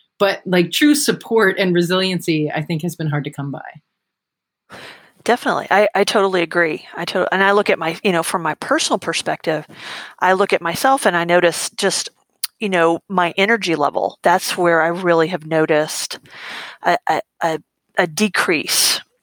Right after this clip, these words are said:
Speaker 2: You know, it's, it's that, you know, that hard mental lifting that we're all doing and really trying to move through this, this time in our lives. And, you know, full disclosure, I'm fully vaccinated.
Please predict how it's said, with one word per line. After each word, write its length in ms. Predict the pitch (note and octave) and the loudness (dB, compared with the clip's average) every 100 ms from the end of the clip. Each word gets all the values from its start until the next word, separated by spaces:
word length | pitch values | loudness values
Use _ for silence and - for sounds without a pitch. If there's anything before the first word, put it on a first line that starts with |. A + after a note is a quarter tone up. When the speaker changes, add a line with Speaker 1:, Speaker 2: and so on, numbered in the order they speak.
| - | -2
Speaker 2:
You 120 | G3+ | 0
know, 200 | E3+ D#3 | 2 2
it's, 140 | E3 E3+ | 2 2
it's 180 | E3+ | 0
that, 200 | - C#3+ - _ - | 2 0 -2 _ -8
you 100 | G#3+ | -2
know, 120 | F3 | 0
that 180 | D#3 D3+ | 2 2
hard 420 | - - F#3+ F3+ | 0 0 2 2
mental 380 | E3+ F3 - E3 | 0 -2 0 2
lifting 420 | D#3+ D#3+ - D3 - - | 2 0 0 -2 -4 -6
that 180 | F3 - | -2 0
we're 160 | D#3+ C#3 | 0 0
all 160 | D3 | 0
doing 440 | D3+ D3+ C#3+ - E3+ _ - - - - - | 0 -4 -4 -8 -16 _ -20 -16 -16 -16 -10
and 400 | - D#3+ D#3 D#3 - _ - | -6 -6 -8 -14 -20 _ -2
really 300 | A3 F#3 F3 | 2 4 4
trying 440 | - F#3 D#3+ E3 E3+ | 2 0 0 0 -2
to 360 | - E3 D#3 D#3 _ _ _ _ _ _ _ _ - | -2 0 -2 -6 _ _ _ _ _ _ _ _ -6
move 360 | A3 G#3+ F3+ E3+ | 2 4 4 2
through 520 | - F#3+ E3 E3 D#3 | 0 2 4 2 -2
this, 520 | - D#3+ D#3+ - - - - | -10 0 0 2 -4 -6 -6
this 280 | E3+ D#3+ - | -6 -4 -4
time 340 | - D#3 E3 | 0 0 0
in 80 | D3+ | -2
our 120 | C#3+ | 0
lives. 640 | D3 D3+ C4 - - - - - - - - - _ | 2 4 2 2 -2 -6 -8 -16 -12 -10 -10 -14 _
And, 500 | G3 F3+ F3+ F3 F3 - _ | 2 4 2 2 -2 -12 _
you 140 | - F#3+ | -2 2
know, 300 | E3+ D#3 - _ _ _ _ _ - | 2 2 -4 _ _ _ _ _ -12
full 140 | - | 0
disclosure, 640 | A#3+ G3 - F3+ F3 F#3 E3+ | 2 2 2 2 4 4 4
I'm 200 | C#3+ D3+ | 0 -2
fully 280 | - F3+ F3+ | -2 0 2
vaccinated. 880 | F3 D#3+ - F3+ F3 F3+ F3+ E3+ | 2 0 -2 0 2 4 2 -2